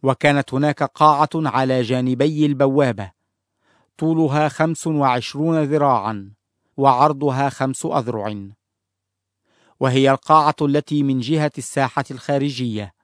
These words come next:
وهناك نقش نافر لأشجار نخيل على عوارض البوابة المؤدية إلى القاعة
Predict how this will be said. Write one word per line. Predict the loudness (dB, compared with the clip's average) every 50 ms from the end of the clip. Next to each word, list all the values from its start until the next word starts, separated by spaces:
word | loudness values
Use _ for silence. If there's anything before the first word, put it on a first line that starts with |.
| _ _ _ _ _ _ _ _ _ _ _ _ _ _ _ _ _ _ _ _ _ _ _ _ _ _ _ _ _ _ _
وهناك | 0 2 2 4 4 4 2 2 2 0
نقش | 0 0 0 -2 -4 -6 -4 -2
نافر | 0 0 2 2 2 0 0 -2 -4 -2 -2 -2
لأشجار | 0 0 0 0 0 -2 -2 0 2 2 2 2 2 0
نخيل | -2 -2 -4 -4 -6 -6 -4 -2 -2 -2 -2 -4 -6 -8 -14 _ _ _ _ _ _ _ -2
على | 0 2 4 4 4
عوارض | 4 4 4 4 4 6 6 6 6 4 2 2 2
البوابة | 0 0 2 2 2 2 4 4 4 4 4 2 -2 -2 -2
المؤدية | -2 -2 -2 -2 0 -2 -4 -4 -2 0 2 2 2 0 -4
إلى | -6 -4 -2 -2 -2
القاعة | -2 -4 -2 2 4 4 4 4 0 -2 -4